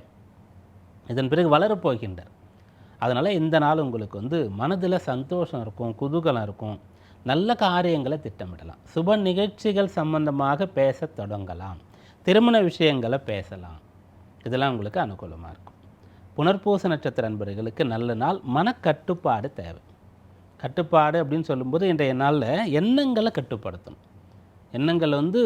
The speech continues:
உங்க கண்ட்ரோல்ல இல்லாம உங்களை மீறி சிந்திக்கிறீங்க. எப்படி சொல்லலாம்னு சொன்னா, நம்ம வந்து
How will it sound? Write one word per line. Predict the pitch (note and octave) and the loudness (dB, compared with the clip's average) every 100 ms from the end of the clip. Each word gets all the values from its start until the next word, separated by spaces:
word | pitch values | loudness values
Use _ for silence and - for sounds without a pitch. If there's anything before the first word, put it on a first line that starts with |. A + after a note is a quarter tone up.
| D#3+ G2+ | 2 0
உங்க | A#2+ A2+ C#3 | -4 -4 -2
கண்ட்ரோல்ல | E3 F#3 A#3 A#3 D#3+ | -2 4 4 4 2
இல்லாம | F3 G3+ A3 A#3+ C4+ A3+ - - | 0 -2 0 0 0 -2 -10 -10
உங்களை | B2 B2 A#2 | -6 -4 -2
மீறி | E3 B3+ C4+ - | 0 0 -2 -2
சிந்திக்கிறீங்க. | D3+ C#3 - - F2 - - - - - | -4 -4 -8 -14 -16 -18 -20 -20 -18 -8
எப்படி | C#3+ F#3+ F3+ | -4 -4 -2
சொல்லலாம்னு | D#3 D#3+ E3 E3 | -2 0 -2 -4
சொன்னா, | D3+ D#3+ B3+ - - - - - - - - - - A#2+ | -4 -2 -2 -6 -16 -20 -20 -20 -20 -20 -20 -20 -10 -4
நம்ம | B2 C3 | -2 -2
வந்து | D3+ | -2